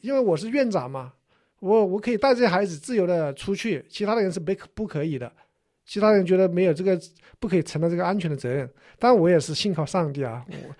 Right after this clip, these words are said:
当然我也跟我的上司沟通这个事，然后取得家长，他们家长的同意，他们的爷爷奶奶亲属的同意。其实我们的慈善基金会也没有多少钱给我们在路上去使用，那我就要找人赞助。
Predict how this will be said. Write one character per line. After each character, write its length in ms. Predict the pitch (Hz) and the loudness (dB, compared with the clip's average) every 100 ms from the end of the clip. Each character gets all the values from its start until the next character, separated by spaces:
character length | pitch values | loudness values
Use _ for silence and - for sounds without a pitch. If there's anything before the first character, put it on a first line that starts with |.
| - - - _ | -20 -20 -20 _
当 140 | 202 | 0
然 80 | 220 | 4
我 80 | 214 | 6
也 80 | 214 | 4
跟 140 | 214 | 4
我 120 | 190 | 2
的 280 | 160 160 156 | 4 2 2
上 200 | 147 202 | 0 0
司 100 | 160 | 0
沟 200 | 165 175 | 2 2
通 180 | 170 185 | 2 0
这 80 | 165 | 0
个 80 | |
事， 260 | 151 160 123 - _ _ _ _ _ | -2 -2 -6 -10 _ _ _ _ _
然 160 | - 156 | -8 -4
后 340 | 165 190 151 123 | 0 2 2 -2
取 140 | - 139 | -8 0
得 200 | 160 175 | 0 2
家 200 | 196 196 | 2 2
长， 140 | 165 | 0
他 80 | 147 | -2
们 100 | 180 | -2
家 140 | 185 | 0
长 120 | 185 | -2
的 220 | 151 143 143 170 - | -2 -4 -6 -10 -12
同 200 | 143 170 | -6 -2
意， 60 | |
他 120 | 160 | -2
们 100 | 165 160 | -2 -2
的 80 | |
爷 180 | 151 135 | -4 -2
爷 60 | 156 | -2
奶 160 | 151 | -2
奶 100 | 123 | -4
亲 260 | 127 - 185 | -6 -4 -4
属 140 | 175 | -4
的 80 | 117 | -10
同 220 | 113 123 139 | -10 -8 -6
意。 180 | 143 127 _ _ _ _ _ _ | -6 -10 _ _ _ _ _ _
其 180 | - 214 | -8 -2
实 80 | 220 | 2
我 100 | 170 | 2
们 80 | |
的 80 | 160 | 0
慈 140 | 170 175 | -2 0
善 120 | 190 | 0
基 120 | 190 | 0
金 100 | 214 | 2
会 140 | 220 | 4
也 100 | 190 | 2
没 120 | 143 180 | 2 0
有 80 | |
多 100 | 180 | 2
少 100 | 196 | 2
钱 280 | 143 - 139 156 | 0 -4 -6 -6
给 80 | 170 | -6
我 60 | 165 | -4
们 80 | 143 | -4
在 80 | |
路 140 | 151 185 | -4 -2
上 120 | 165 | -2
去 160 | 147 151 | -2 -6
使 200 | - 120 | -8 -8
用， 200 | 156 139 - _ _ _ | -8 -8 -16 _ _ _
那 100 | 214 | 0
我 100 | 170 | 2
就 120 | 151 | 2
要 160 | 170 160 | 2 2
找 240 | 143 120 | -2 -6
人 220 | 123 131 143 | -6 -6 0
赞 200 | 190 160 | 0 0
助。 240 | 175 151 | -4 -8